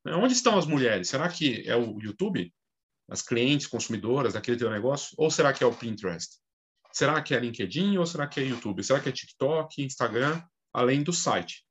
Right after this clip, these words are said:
É um pensamento que a gente tem que ter. Então é isso. É, eu achei importante essa notícia, trazer aqui logo no começo do ano. De novo, a estratégia de não ter um lugar só, não depender de um lugar só.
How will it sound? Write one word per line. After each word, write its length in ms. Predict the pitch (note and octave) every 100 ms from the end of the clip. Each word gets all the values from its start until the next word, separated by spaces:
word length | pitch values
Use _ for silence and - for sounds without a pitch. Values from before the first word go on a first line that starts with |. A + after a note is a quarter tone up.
| _ _ -
É 100 | A2+
um 80 | A2+
pensamento 440 | C3 C3 D#3+ A#2+
que 60 | C3
a 60 | C3
gente 80 |
tem 100 | C#3+
que 100 | C#3+
ter. 200 | - G2 _ _ _ _
Então 160 | - G3
é 60 |
isso. 400 | E3 F3+ - F#3 - - _ -
É, 340 | A#2+ A#2+ G#2+
eu 120 | B2+
achei 440 | C3 - C3 B2 - B2+
importante 480 | B2+ B2 C3+ D3
essa 120 | D3+ B2+
notícia, 520 | A#2 - C3 D3 A#2+
trazer 340 | A2+ G#2 A#2
aqui 260 | G#2+ - C3
logo 240 | A#2 C3
no 80 | B2+
começo 220 | A#2+ A2+
do 120 | A2+
ano. 360 | G#2+ A#2+ C#3+ D3 _ _ _
De 100 | G#2
novo, 300 | C3 C#3+ D#3
a 40 | B2+
estratégia 640 | - A#2+ B2 C3 C#3 C#3
de 80 | C3
não 280 | A#2+ B2 C3+
ter 320 | A2 A#2+ C3
um 300 | A#2+ C3 C#3+
lugar 340 | A#2 A2 A#2+
só, 400 | A#2+ - G#2+ F#2 -
não 300 | G2 A#2 C3+
depender 420 | A#2 G#2 G2+ A#2
de 100 | A#2
um 120 | A#2+ A2+
lugar 320 | F#2+ G#2+ A2 _
só. 340 | - - G2